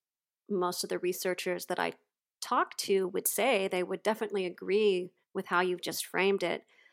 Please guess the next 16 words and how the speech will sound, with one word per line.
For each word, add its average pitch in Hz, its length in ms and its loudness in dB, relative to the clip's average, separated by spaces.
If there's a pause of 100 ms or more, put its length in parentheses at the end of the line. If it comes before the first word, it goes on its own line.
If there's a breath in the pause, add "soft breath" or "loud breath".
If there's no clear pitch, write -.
(640 soft breath)
I 190 60 2
mean, 202 200 4
part 220 280 4
of 233 80 2
the 220 120 4
reason 196 360 4
I 180 100 2
wanted 175 280 -2
to 185 80 -4
do 175 200 -2
this 185 200 -2
story 175 600 0
is 175 140 -6
because 262 420 -4
this 196 220 -2
field 196 680 0